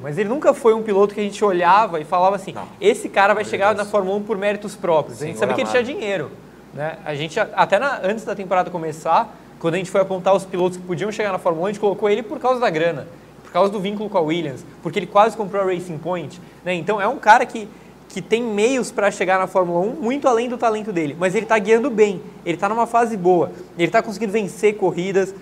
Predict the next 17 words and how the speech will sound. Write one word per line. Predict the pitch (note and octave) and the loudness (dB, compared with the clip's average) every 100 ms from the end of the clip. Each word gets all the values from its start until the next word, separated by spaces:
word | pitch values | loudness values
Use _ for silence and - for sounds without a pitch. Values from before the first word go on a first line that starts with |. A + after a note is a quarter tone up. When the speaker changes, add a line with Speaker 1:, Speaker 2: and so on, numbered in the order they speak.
| - - | -20 -6
Speaker 1:
Na | D#3+ | -2
segunda | F#3 G3 A3+ | -2 -2 0
corrida, | A3+ G#3+ A3 | 2 2 2
por | G#3+ | 0
exemplo, | F#3 G3+ | -2 -2
que | G3+ | -4
ele | F#3 | -6
não | |
foi | F#3 G3+ | -4 -4
muito | F#3 | -4
bem, | E3 G#3+ G#3+ | 0 0 0
ele | D#3+ | -4
chegou | - F3 | -2 -2
em | G3 | 0
sexto, | - G#3 G3+ G3+ | 0 4 4 4
pontuou, | D3+ F3+ F3+ G3+ F#3+ G3 G3 - - - - | -6 -6 -4 4 6 6 2 -12 -20 -20 -4
é, | D#3+ D#3+ D#3 D3+ C#3 | 0 2 2 -2 -6